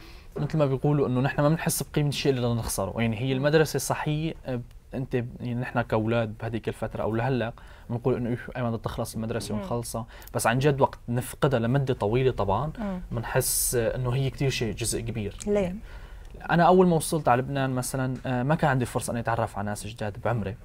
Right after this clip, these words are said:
Speaker 1: أبدًا، لأنه ما كنت بمدرسة.
Speaker 2: مم.
Speaker 1: ما كان عندي حياة خارج المنزل لأني ما كنت بالمدرسة. فأنا خسرت،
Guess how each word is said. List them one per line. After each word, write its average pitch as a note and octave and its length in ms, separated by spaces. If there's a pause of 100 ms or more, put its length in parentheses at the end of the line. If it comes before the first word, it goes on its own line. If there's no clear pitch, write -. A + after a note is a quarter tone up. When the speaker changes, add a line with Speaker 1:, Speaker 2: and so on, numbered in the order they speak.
(180)
Speaker 1:
أبدًا، G#2+ 360 (260)
لأنه A#2+ 160
ما C#3+ 80
كنت A2 240
بمدرسة. - 420
Speaker 2:
مم. - 500
Speaker 1:
ما C#3 60
كان C#3+ 180
عندي C3 240
حياة C3 340
خارج A#2+ 320
المنزل A2+ 400
لأني A2+ 220
ما B2+ 100
كنت A#2 180
بالمدرسة. G2 540 (500)
فأنا C#3+ 360
خسرت، D#3+ 320